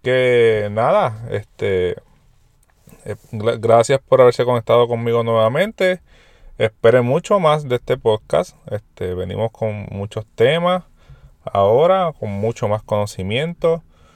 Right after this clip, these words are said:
y, y algo diferente, que yo creo que no, no todo el mundo está, toca estos temas así en podcast. Así que esperen más temas de,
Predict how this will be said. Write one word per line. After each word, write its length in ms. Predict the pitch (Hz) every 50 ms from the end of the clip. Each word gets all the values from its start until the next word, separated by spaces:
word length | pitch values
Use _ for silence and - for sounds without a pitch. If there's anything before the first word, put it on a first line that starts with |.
| _ _ _ _ _ _ _ _ _
y, 840 | - 131 131 131 127 127 123 120 120 117 113 110 104 101 92 - - _ _ _ _ _ _ -
y 240 | 160 127 127 131 131
algo 220 | 135 147 165 180
diferente, 580 | 180 175 - 190 180 190 226 - - 185 127 120 117 _ -
que 140 | - 113 107
yo 120 | 107 110
creo 160 | 120 123 131
que 120 | 135 131 131
no, 160 | 131 131 131
no 240 | 127 127 127 127 123
todo 240 | - 139 143 143
el 60 | 139 135
mundo 240 | 135 143 143 135
está, 340 | - - 131 131 131 123 120 120 - - - - - -
toca 260 | - 123 123 135 127
estos 240 | 123 120 - 117 -
temas 300 | - - 123 123 127 123
así 380 | 123 117 - - 127 123 120 117
en 220 | 117 113 110 107
podcast. 640 | - - 165 180 180 - - - 131 131 - - _ _ _ - - - _ _ - - - - - _ _ _ _ _ _ - -
Así 260 | 110 - - 104 107
que 100 | - 131
esperen 760 | 135 - _ - 101 104 110 117 123 127 131 135 139 139 139
más 200 | 139 139 139 -
temas 760 | _ - 147 147 151 156 151 156 151 151 151 151 147 143 139 135
de, 200 | 143 135 135